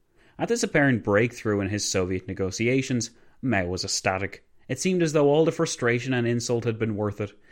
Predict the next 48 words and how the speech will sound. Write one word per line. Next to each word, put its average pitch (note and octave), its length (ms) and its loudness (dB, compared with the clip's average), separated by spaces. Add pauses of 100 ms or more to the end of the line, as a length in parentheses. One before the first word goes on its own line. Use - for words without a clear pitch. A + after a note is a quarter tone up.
(160)
Here D#3 200 4
at C3 120 0
last C#3+ 400 2
was C#3+ 120 0
a C3+ 80 2
verbal A#2 380 0
commitment B2 460 -2
from A#2+ 180 -4
Stalin A2+ 380 0
to A#2+ 80 -4
cooperate A2+ 640 -2 (240)
on A2+ 140 0
equal D3 280 0
parity F#2+ 480 -4
with F#2 220 -8
Beijing. F#2+ 540 -4 (500)
With G#2 200 -4
Chou G#2 280 4
En-lai A2 340 2
set A2 260 0
to G#2 160 -2
arrive G2+ 460 2
in G2+ 140 0
Moscow G#2 420 0
on B2 120 -2
the G2+ 60 -2
twentieth F#2+ 460 -4
of F2+ 80 -8
January, A2 640 2 (320)
Mao B2 180 0
could F#3 180 -2
be G3 100 -4
confident D#3 640 -2
that D3 80 -4
the D#3+ 100 -2
next E3+ 340 -2
phase G#2+ 320 0
of A2+ 100 -2
the B2+ 60 -2
negotiations B2+ 840 0
were G#2 220 2
about F2+ 400 -4
to F#2 80 -10
begin. G2 480 -4 (440)
He A2+ 120 -2
didn't A2+ 260 2
know A2+ 300 6
what G#2 220 2